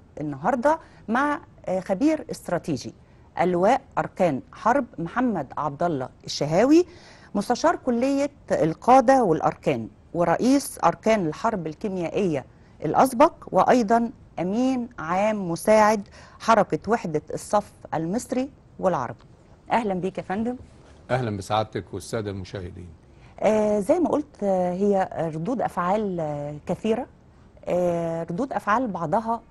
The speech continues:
Speaker 1: آه، خلانا نشعر بالاطمئنان. آه، يعني مثلًا تابعنا كلنا، آه، فيديو الشؤون المعنوية أصدرته بيتولى العملية بالتفصيل.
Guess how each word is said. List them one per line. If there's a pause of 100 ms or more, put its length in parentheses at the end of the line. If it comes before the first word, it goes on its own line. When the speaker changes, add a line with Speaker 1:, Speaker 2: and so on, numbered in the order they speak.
Speaker 1:
آه،
خلانا
نشعر
بالاطمئنان. (520)
آه،
يعني
مثلًا
تابعنا
كلنا، (420)
آه،
فيديو
الشؤون
المعنوية
أصدرته
بيتولى (320)
العملية
بالتفصيل.